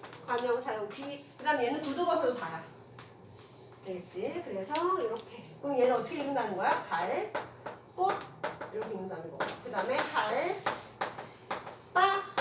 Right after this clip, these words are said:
이렇게 읽어준다는 거야. 됐니? 그리고 마지막 오 번 여기다 쓸게요.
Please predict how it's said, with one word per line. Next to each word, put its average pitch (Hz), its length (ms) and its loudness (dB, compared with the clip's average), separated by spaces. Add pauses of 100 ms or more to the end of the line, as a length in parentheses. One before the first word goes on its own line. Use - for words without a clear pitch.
(160)
이렇게 - 220 -8
읽어준다는 - 580 -4
거야. - 120 -14 (1900)
됐니? 254 520 -4 (300)
그리고 349 240 2
마지막 269 400 4
오 214 180 4
번 247 440 2
여기다 - 180 -2
쓸게요. - 600 -4